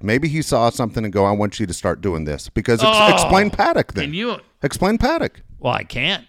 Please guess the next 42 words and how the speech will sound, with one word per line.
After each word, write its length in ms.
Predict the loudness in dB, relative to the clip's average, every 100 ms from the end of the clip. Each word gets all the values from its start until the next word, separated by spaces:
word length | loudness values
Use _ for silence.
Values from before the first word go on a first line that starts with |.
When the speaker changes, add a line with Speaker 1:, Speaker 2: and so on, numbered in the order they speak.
| -2
Speaker 1:
Oh, 140 | -2 -2
I, 120 | -6 -2
I 60 |
mean, 180 | 0 0
th-, 240 | -4 -6
name 260 | -2 0 0
one 180 | -2 -2
thing 200 | -2 0
that 100 | 2
Larry 180 | 4 4
Rothschild 500 | 2 2 0 2 0
has 120 | -2
touched 320 | -2 -2 -2
that 140 | -4
you 100 | -2
go, 400 | 2 6 6 6
"Hey, 260 | 4 0 -2
this 220 | -2 -2
guy 240 | -2 0 2
is 140 | 0
better 260 | 2 2 4
than 140 | 2
he 60 | 0
was." 420 | 0 -2 -4 -10 _ _ _ _ _ _ _ _ _
Speaker 2:
No, 180 | -4 -2
I'm 140 | -2 -2
not 160 | -2
def-, 180 | -2 -6
Speaker 1:
I 40 | -8
mean, 120 | 2
Speaker 2:
you're 140 | 6
Speaker 1:
what 80 | 6
Speaker 2:
not, 140 | 4
Speaker 1:
ha-, 40 | 4
what 120 | 4
Speaker 2:
you 40 | 6
Speaker 1:
happened 200 | 6 4
to 60 |
all 100 | 4
these 200 | 4 4
Speaker 2:
completely 80 | 6
Speaker 1:
fucking 180 | 6 4